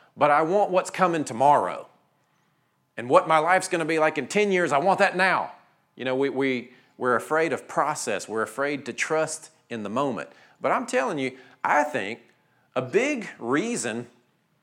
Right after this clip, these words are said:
why you're not experiencing now what you were believing for ten years ago is because you didn't take the time daily to let God invest into you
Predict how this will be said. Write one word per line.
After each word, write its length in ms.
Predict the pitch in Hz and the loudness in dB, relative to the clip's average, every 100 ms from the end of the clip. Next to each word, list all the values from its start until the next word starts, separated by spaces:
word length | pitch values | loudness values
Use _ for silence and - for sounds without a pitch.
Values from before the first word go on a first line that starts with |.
| - - | -20 -18
why 480 | 95 127 135 131 113 - _ | 0 2 4 2 -2 -10 _
you're 220 | 117 143 | -4 -2
not 220 | 214 202 143 | 0 0 0
experiencing 920 | - - 165 170 156 135 127 113 110 | -2 -2 0 2 0 -2 -6 -6 -2
now 320 | 135 190 147 | -2 0 0
what 220 | 123 131 | 0 0
you 140 | 127 139 | 0 0
were 100 | 117 | 0
believing 480 | 113 123 156 127 | 0 -2 -2 -4
for 220 | 117 123 110 | -2 0 0
ten 340 | - 123 107 | -2 -4 -4
years 280 | 123 247 233 | -6 -6 -6
ago 300 | 117 98 98 | -4 -2 -2
is 100 | 117 | -4
because 360 | 113 135 120 | -4 -4 -6
you 140 | 123 226 | -6 -4
didn't 400 | 190 139 131 - | -2 -2 -8 -8
take 320 | - 170 175 | -4 -4 -4
the 100 | 156 | -8
time 480 | 156 127 95 92 90 95 95 | -4 -2 -2 -4 -8 -16 -2
daily 640 | 135 151 165 113 80 64 _ _ _ _ _ _ | 2 4 4 2 -6 -12 _ _ _ _ _ _
to 100 | - | -10
let 360 | 104 113 147 156 | -2 2 2 2
God 280 | 151 143 135 | 2 4 2
invest 500 | 120 107 135 143 - | -2 0 2 2 -4
into 300 | 135 127 131 | -8 -6 -8
you 440 | 123 120 101 92 | -6 -4 -4 -6